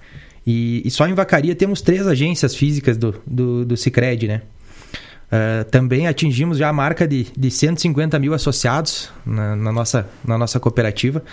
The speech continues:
Nove mil, mais de nove milhões de associados no sistema Sicredi como um todo.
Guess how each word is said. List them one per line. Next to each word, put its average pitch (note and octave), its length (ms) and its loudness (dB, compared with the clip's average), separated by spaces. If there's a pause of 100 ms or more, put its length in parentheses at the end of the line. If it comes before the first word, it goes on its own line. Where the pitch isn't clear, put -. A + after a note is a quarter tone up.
(420)
Nove D#3+ 300 4
mil, C#3+ 220 0
mais D#3+ 220 2
de D#3+ 80 0
nove E3+ 280 2
milhões D#3+ 320 0
de D#3+ 80 0
associados D3+ 440 0
no D#3+ 120 0
sistema E3 420 0
Sicredi D3 400 0
como C3+ 180 2
um B2 60 2
todo. C#3 320 -2